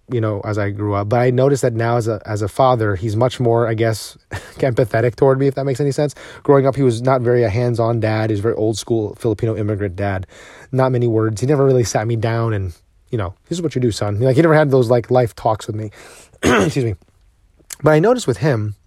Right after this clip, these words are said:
he, he never, well, he never really did anything hands-on with me. Like, he never coached me through life the way, like, a T V dad, quote unquote, T V dad would.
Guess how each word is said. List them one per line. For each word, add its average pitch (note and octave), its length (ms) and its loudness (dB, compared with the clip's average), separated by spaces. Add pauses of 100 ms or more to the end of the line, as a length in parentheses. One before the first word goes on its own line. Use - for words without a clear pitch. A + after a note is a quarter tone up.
(1120)
he, D#3+ 380 2 (720)
he F3 180 0
never, G#3 220 4
well, D3 180 4
he D3+ 140 2
never F#3+ 280 2
really C3+ 480 2 (140)
did C3+ 120 4
anything B2+ 260 0
hands-on A2 420 0
with A2+ 100 -2
me. C3 120 0
Like, G#2+ 140 -2
he - 100 -4
never G#2+ 260 0
coached - 400 -6
me A2 120 -4
through G#2 200 -8
life G2+ 260 -4
the A2 80 -2
way, G#2 160 0
like, G2 120 -4
a G2 80 -6
T A#2 220 -4
V A2+ 100 -2
dad, A2 240 -2
quote A2 160 -2
unquote, G2+ 240 -4
T A#2 120 -4
V G#2+ 100 -2
dad G#2 260 -6
would. C#3 300 4